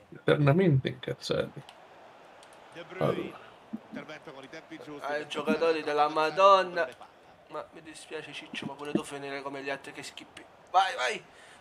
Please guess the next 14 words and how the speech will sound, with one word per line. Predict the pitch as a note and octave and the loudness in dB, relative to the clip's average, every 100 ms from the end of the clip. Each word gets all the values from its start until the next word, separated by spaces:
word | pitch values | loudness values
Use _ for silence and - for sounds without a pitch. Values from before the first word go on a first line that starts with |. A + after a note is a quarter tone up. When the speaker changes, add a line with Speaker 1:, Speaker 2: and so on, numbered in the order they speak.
| - | -10
Speaker 3:
Vai | - B3 | -6 -6
Coutinho! | C#4 C#4 C#4 - - - - - - - - - - - - - - - - - - - - - - - - - - - - - - - - - - - - - - | -8 -4 0 0 -4 -20 -20 -20 -20 -20 -20 -20 -20 -20 -20 -18 -18 -18 -18 -18 -18 -18 -20 -20 -20 -20 -20 -20 -20 -20 -20 -20 -20 -20 -20 -20 -20 -20 -20 -12 -12
E | C3+ A#2 | -12 -16
niente, | A2+ G2+ G#2 | -14 -16 -14
mi | G#2+ | -16
ha | |
fatto | - C3+ | -14 -16
il | C3 | -14
passaggio | C3+ - C#3+ C3+ | -14 -12 -14 -14
di | C#3 C3+ | -18 -14
merda | C3 B2+ B2+ | -14 -14 -16
Coutinho. | C3 - - - - - - - - - - - - - - - - - - - - - - - - - - - - - - - - - - - - - - - - - - - - - | -18 -18 -20 -20 -20 -20 -20 -20 -20 -20 -20 -20 -20 -20 -20 -20 -20 -20 -20 -20 -20 -20 -20 -20 -20 -20 -20 -20 -20 -20 -20 -20 -20 -20 -20 -20 -20 -20 -20 -20 -20 -20 -20 -20 -20 -18
Speaker 2:
Ecco | E3 - F#3 | -18 -16 -18
Coutinho. | F3+ F3 D#3 C3 A2+ A2 | -18 -18 -18 -18 -20 -20